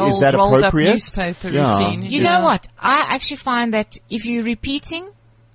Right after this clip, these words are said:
Speaker 3: a method over and over and over
Speaker 2: And
Speaker 3: and
Speaker 2: it's
Speaker 3: it's not
Speaker 2: not
Speaker 3: working,
Speaker 2: working.
Speaker 3: try something else.
Speaker 2: Okay.
Speaker 3: And you'll find that if you're too harsh,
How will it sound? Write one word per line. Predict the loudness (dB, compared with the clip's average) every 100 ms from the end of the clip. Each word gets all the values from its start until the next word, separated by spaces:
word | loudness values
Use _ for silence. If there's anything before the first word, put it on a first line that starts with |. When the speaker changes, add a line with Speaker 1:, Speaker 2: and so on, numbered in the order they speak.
| _ -6
Speaker 3:
a | -2
method | -2 -2 -2
over | -2 0 0
and | 0
over | 0 -2
and | 0
over | 0
Speaker 2:
And | 2 2
Speaker 3:
and |
Speaker 2:
it's | 2
Speaker 3:
it's | 2
not | 2 4
Speaker 2:
not | 4
Speaker 3:
working, | 4 2 0 0 -4
Speaker 2:
working. | -10
Speaker 3:
try | -4 -4
something | -4 -6 -4 -4
else. | -4 -8 -8 -10
Speaker 2:
Okay. | -10 -12 -14 -6
Speaker 3:
And | -2 0
you'll | 0
find | 0 0 2 2 0
that | -4 -6 -10
if | -10 -8
you're |
too | -4 -4 -2
harsh, | -2 0 -2 -4 -6